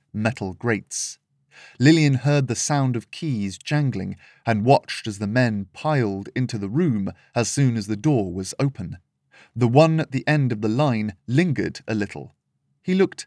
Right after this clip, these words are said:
younger than the rest. His expression was different, less intense. Nervous, perhaps, thought Lillian.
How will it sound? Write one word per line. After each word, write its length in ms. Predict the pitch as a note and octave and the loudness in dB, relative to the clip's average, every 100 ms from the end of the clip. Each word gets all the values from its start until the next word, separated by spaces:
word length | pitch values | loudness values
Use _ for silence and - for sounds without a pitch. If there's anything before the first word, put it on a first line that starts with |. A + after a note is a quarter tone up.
| _ - | _ 0
younger 500 | F#3 F3 B2 F2 F2+ _ | 2 2 0 -2 -6 _
than 120 | A#2+ | -4
the 100 | G#2+ | 0
rest. 480 | G2+ G2+ - - - - _ _ _ | 2 2 0 -10 -12 -18 _ _ _
His 160 | C3 | 0
expression 680 | A2+ - - C3+ - G#2+ F#2+ | 0 -6 0 0 0 -4 -4
was 200 | F#2 F#2+ | -6 -6
different, 500 | - D#3+ - D2+ - _ _ _ - | -2 -2 -4 -12 -18 _ _ _ -4
less 240 | C3+ - | -2 -2
intense. 600 | G2+ - B2 E2 - - - _ _ _ _ _ _ | -6 -4 -6 -6 -10 -12 -14 _ _ _ _ _ _
Nervous, 580 | C3 F3+ G2+ - - - - | 2 2 0 -6 -10 -10 -6
perhaps, 460 | A2+ F#2+ - - | -4 -4 -8 -10
thought 200 | - G#2 | -4 -4
Lillian. 400 | G#2 G2+ E2+ D2 | -2 -4 -4 -10